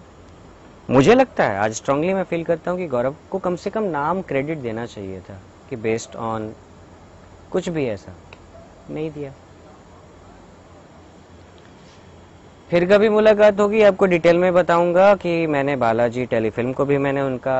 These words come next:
अभी program reject कर रखा है, मैंने एसएल entertainment का fear file को भी reject कर रखा है और Big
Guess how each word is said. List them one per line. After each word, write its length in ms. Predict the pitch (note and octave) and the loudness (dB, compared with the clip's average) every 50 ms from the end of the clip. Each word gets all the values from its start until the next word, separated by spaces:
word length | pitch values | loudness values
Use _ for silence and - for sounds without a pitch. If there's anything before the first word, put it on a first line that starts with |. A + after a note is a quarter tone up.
| C3 B2+ | 0 0
अभी 160 | B2+ B2 B2+ | -2 -4 -6
program 400 | A#2+ A#2+ A#2 G#2+ A2 A#2+ B2 A#2+ | -6 -4 -4 -2 -2 -2 -2 -4
reject 300 | A2 G#2+ G2+ A#2 A2+ - | -4 -4 -4 -6 -8 -6
कर 140 | - C3 B2+ | -6 -6 -4
रखा 340 | A#2+ B2+ A#2+ - - D#3 D3 | -4 -4 -6 -6 -8 -6 -6
है, 500 | D3 D#3 D#3+ E3 E3+ F3 G3 - - - - - - - - | -4 -4 -4 -4 -4 -6 -8 -12 -16 -20 -20 -20 -20 -14 -10
मैंने 240 | A#2+ A#2 A#2 A#2+ A2+ | -8 -6 -6 -4 -6
एसएल 300 | A2 - - - B2 B2+ | -6 -8 -8 -8 -6 -6
entertainment 580 | B2 B2 B2+ A#2+ - A#2+ A2+ A#2 A#2+ A#2+ A2+ - | -6 -6 -8 -6 -6 -6 -6 -6 -6 -8 -6 -6
का 100 | - B2 | -8 -8
fear 340 | - - A2 A2 A#2+ B2 | -8 -6 -4 -4 -2 -4
file 280 | A#2+ - B2+ A#2+ A#2+ A#2+ | -4 -4 -4 -4 -4 -2
को 120 | - C3 B2 | -4 -4 -4
भी 360 | B2+ C3+ C3+ C#3 C#3 C3+ B2+ | -2 -2 -2 -2 -2 -2 -4
reject 340 | G#2+ G#2 G2 B2 A#2+ - - | -4 -4 -6 -6 -8 -6 -4
कर 120 | C3+ C3 | -6 -4
रखा 320 | C3 C3 B2 - - D3 C#3+ | -4 -6 -8 -6 -8 -8 -6
है 320 | D3 D#3 D#3+ F3+ G3 - - - - - - - - - - - - - - - - - | -6 -4 -4 -4 -6 -6 -10 -14 -20 -20 -20 -20 -20 -20 -20 -20 -20 -20 -20 -20 -8 -4
और 380 | B2 B2 B2+ B2+ C#3 D3+ E3+ E3+ | 0 0 2 4 4 4 2 0
Big 200 | D3 B2+ D3+ C#3+ | 0 -2 -4 -4